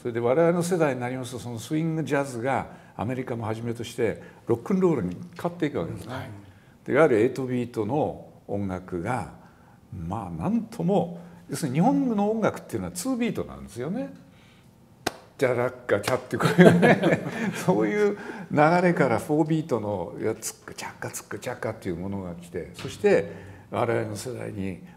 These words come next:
Speaker 1: まあ、我々の世代よりもうちょっと実は前なんですけど、千九百でいうと五十年代に、それこそアメリカでロックンロールっていうものが、ブルースとね、ちょっとこう混じ-、混ざり合いながら、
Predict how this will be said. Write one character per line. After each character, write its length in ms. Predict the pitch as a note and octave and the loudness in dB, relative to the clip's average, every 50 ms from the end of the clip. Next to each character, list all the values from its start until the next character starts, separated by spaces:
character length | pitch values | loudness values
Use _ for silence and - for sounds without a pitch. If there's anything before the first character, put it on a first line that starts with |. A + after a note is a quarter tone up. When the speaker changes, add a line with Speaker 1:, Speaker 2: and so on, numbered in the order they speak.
| - | -10
Speaker 1:
ま 80 | - E2 | -8 -6
あ、 40 | E2 | -6
我 100 | F#2+ B2 | -6 -6
々 140 | C#3+ D#3+ D#3+ | -6 -6 -6
の 40 | |
世 140 | - - E3+ | -4 -4 -4
代 80 | D#3 C3+ | -4 -4
よ 60 | B2 | -4
り 40 | A#2+ | -4
も 120 | C3 D3+ F3 | -4 -4 -4
う 40 | |
ち 100 | E3+ F#3 | -2 -2
ょ 20 | F3+ | -4
っ 20 | |
と 120 | F3 - A2+ | -4 -6 -8
実 220 | A2+ A2+ - C#3+ | -10 -6 -4 -4
は 40 | A#2 | -2
前 220 | G#2+ B2+ C3+ C3+ B2+ | 0 0 0 0 0
な 80 | A2 | -2
ん 20 | F#2+ | -4
で 60 | - | -6
す 80 | - | -6
け 60 | - F#2+ | -6 -4
ど、 60 | F2+ | -4
千 200 | A#2+ D#3 D3 B2+ | -4 -4 -4 -4
九 100 | - A2+ | -4 -6
百 120 | F#2+ F#2 | -6 -4
で 80 | F2 F2+ | -6 -6
い 20 | |
う 40 | - | -6
と 80 | - F2 | -6 -4
五 160 | - G#2+ A2+ | -2 -2 -2
十 240 | A#2+ D3+ F#3 F#3 F3+ | -2 -2 -2 0 0
年 240 | F3 E3+ D#3+ D3 | 0 0 0 0
代 240 | A2 F#2+ E2+ D#2+ D#2+ | -2 -4 -4 -6 -8
に、 220 | D#2 D2+ C2+ B1 A#1 - - - G#2 - - - - - - - | -10 -10 -12 -12 -16 -20 -20 -20 -20 -20 -20 -20 -20 -20 -20 -20
そ 160 | - - G#2 | -10 -6 -6
れ 60 | G#2 | -4
こ 100 | B2+ B2 | -4 -4
そ 160 | G2 G2+ G2+ | -4 -6 -6
ア 40 | F2+ | -6
メ 100 | F#2+ G2 | -6 -6
リ 100 | F#2+ G2+ | -6 -6
カ 140 | - F#2+ G2+ | -6 -6 -6
で 120 | F#2+ F2+ | -6 -6
ロ 100 | E2+ F2 | -6 -6
ッ 20 | F2 - | -8 -8
ク 140 | - - G#2+ | -8 -8 -6
ン 40 | F#2 | -6
ロ 100 | G2 F2+ | -6 -8
ー 40 | |
ル 60 | F2+ - | -8 -12
っ 20 | |
て 140 | - - - | -16 -18 -18
い 20 | D#2 | -16
う 40 | |
も 80 | E2 F2 | -16 -16
の 60 | F2 F2 | -14 -14
が、 100 | - - - - A2 | -16 -16 -16 -14 -10
ブ 140 | G2 A#2+ A2+ | -6 -4 -2
ル 100 | A#2 A2 | -2 -4
ー 20 | |
ス 140 | - - - | -4 -8 -12
と 60 | E2+ | -10
ね、 160 | G2+ D3 D#3+ - - - - - - - - - - | -10 -10 -10 -10 -14 -20 -20 -20 -20 -20 -20 -16 -10
ち 100 | - G#2 | -8 -8
ょ 20 | |
っ 40 | - | -8
と 120 | - F#2+ | -6 -8
こ 280 | E2+ - F2+ F2 E2 E2 F2 | -8 -6 -4 -4 -2 -2 -4
う 20 | |
混 120 | F2 F2+ F2+ | -6 -6 -6
じ-、 140 | F2 G2+ | -8 -10
混 220 | G#2 - C3 G2+ F2 | -10 -10 -10 -10 -10
ざ 140 | F2 F#2 F#2 | -8 -8 -10
り 100 | F#2 F2 | -10 -12
合 80 | F2 | -12
い 80 | G2 F2+ | -14 -14
な 120 | F2 F#2 | -14 -14
が 80 | F#2+ F2 | -14 -14
ら、 180 | E2+ E2 F2 | -14 -14 -16